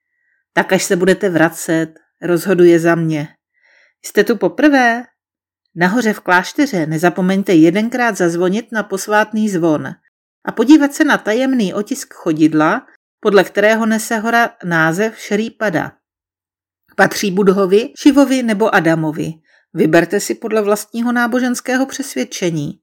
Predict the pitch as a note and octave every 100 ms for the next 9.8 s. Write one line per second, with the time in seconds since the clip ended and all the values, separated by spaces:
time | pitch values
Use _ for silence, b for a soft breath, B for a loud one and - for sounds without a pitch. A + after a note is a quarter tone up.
0 | _ _ - F#3 F3+ F3+ - B3+ D#4 D#4
1 | C#4 C4+ C#4 _ b b b b b b
2 | b _ E4+ - - - G#3+ - C4+ A#3+
3 | G#3 G#3+ A3+ G#3+ F3 D#3+ F3+ F3+ E3+ E3
4 | D#3 E3 - _ _ _ F3 G#3+ F#3+ F#3
5 | F3+ F3 D#3+ D#3 - E3+ G3+ G3+ G#3+ G#3
6 | G3+ F#3+ - C#4+ D4+ A#3 A3 B3+ B3 A#3+
7 | F3 - F#3+ - A3+ F3 D#3 - F#3+ -
8 | B3 A#3+ A#3+ G#3+ E3+ D#3+ D3 F#3 G3+ -
9 | G#3+ G#3 F3+ D#3 D3 C#3+ -